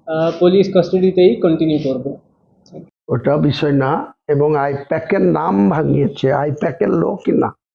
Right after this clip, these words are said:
Speaker 2: আইপ্যাকের লোক যারা কাজ করে তাদের মোটামুটি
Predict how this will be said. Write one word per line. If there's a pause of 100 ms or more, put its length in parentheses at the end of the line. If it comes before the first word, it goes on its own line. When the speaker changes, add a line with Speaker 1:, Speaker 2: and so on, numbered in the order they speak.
(680)
Speaker 2:
আইপ্যাকের
লোক
যারা (220)
কাজ
করে
তাদের (440)
মোটামুটি